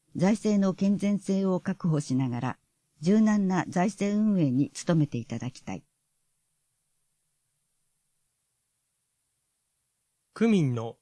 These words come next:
Speaker 2: 生命、生活、生存を尊重する区政運営を。杉並区議会公明党、大月丈一。はじめに、令和元年度は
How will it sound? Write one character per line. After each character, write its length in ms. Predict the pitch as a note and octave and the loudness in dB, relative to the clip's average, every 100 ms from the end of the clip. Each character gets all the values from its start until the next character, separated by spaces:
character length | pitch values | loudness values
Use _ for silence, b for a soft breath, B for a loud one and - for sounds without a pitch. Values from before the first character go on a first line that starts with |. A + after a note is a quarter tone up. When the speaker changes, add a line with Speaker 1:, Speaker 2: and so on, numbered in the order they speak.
| _ _ | _ _
Speaker 2:
生 360 | - G3 F#3 | -2 2 4
命、 380 | C3+ A2 G#2+ G2 _ | 2 -2 -10 -18 _
生 320 | - C3 D3+ | -6 -2 0
活、 440 | D3+ C3+ - A#2 _ _ | -2 -4 -8 -12 _ _
生 260 | - D3+ | -2 0
存 360 | G3+ G#3+ G3+ F#3+ | 2 2 2 0
を 60 | |
尊 260 | - B2+ E3 | -2 -4 -2
重 220 | - E3+ | -2 -2
す 160 | D#3 C#3 | -2 -2
る 220 | C#3+ - _ | -2 -4 _
区 80 | - | -18
政 360 | - E3 F#3 F#3 | -2 0 2 2
運 260 | F3 C3 | 0 -2
営 180 | G#2 F2+ | -6 -12
を。 200 | E2+ - _ _ _ _ _ _ _ _ _ _ _ _ | -20 -20 _ _ _ _ _ _ _ _ _ _ _ _
杉 320 | - - C#3 G3 | -12 -4 2 4
並 240 | F#3 F3 | 4 2
区 140 | - D3+ | 0 -4
議 160 | D#3+ | -2
会 260 | C3+ A2 G2 | -4 -6 -8
公 240 | - C3+ | -4 0
明 240 | C#3+ C3+ B2 | 0 0 -4
党、 480 | - A2 G2+ F#2+ _ _ _ _ _ | -6 -8 -8 -16 _ _ _ _ _
大 220 | - D#3 F3+ | -2 -2 -2
月 320 | - E3 C3+ | -4 -4 -4
丈 260 | A#2+ A2+ | -4 -6
一。 360 | A2 - - - _ _ _ _ _ _ _ _ _ _ _ _ | -8 -12 -18 -18 _ _ _ _ _ _ _ _ _ _ _ _
は 180 | - B2+ | -6 -4
じ 140 | B2+ E3 | 0 2
め 160 | D3 | 2
に、 220 | B2+ A#2 _ _ _ _ _ _ _ _ _ _ _ _ _ | -2 -8 _ _ _ _ _ _ _ _ _ _ _ _ _
令 240 | C#3 F3 G#3 | 0 2 4
和 160 | D#3+ | 2
元 220 | C#3 C#3+ D#3 | 2 2 2
年 180 | D3+ | 2
度 120 | B2 A2+ | 0 -2
は 200 | G2 | -6